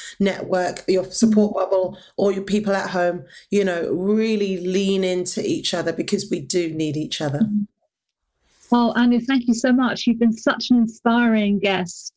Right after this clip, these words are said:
Speaker 2: to have on our podcast.
Speaker 1: Yeah.
Speaker 2: Really, thank you. Um,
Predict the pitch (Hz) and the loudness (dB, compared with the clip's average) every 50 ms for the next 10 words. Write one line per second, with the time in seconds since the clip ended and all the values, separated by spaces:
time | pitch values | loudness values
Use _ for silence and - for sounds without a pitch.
0 | _ _ _ _ - - 247 247 240 196 202 190 175 185 185 180 185 180 - - | _ _ _ _ -14 -10 -2 2 2 2 4 2 2 0 0 0 0 0 0 -2
1 | 196 196 - - - 185 175 175 175 175 - - - 214 - - 214 208 202 208 | -2 -2 -2 0 0 2 2 0 0 -2 -6 -10 -18 -16 -6 -2 0 0 2 2
2 | - 214 202 208 214 - - 226 196 185 180 180 - - - - - 440 196 - | 0 0 -2 -2 -4 -2 0 2 4 4 2 0 -4 -12 -12 -6 -4 -4 -4 -4
3 | - - - 226 226 220 220 220 233 | -2 0 2 2 4 4 2 2 0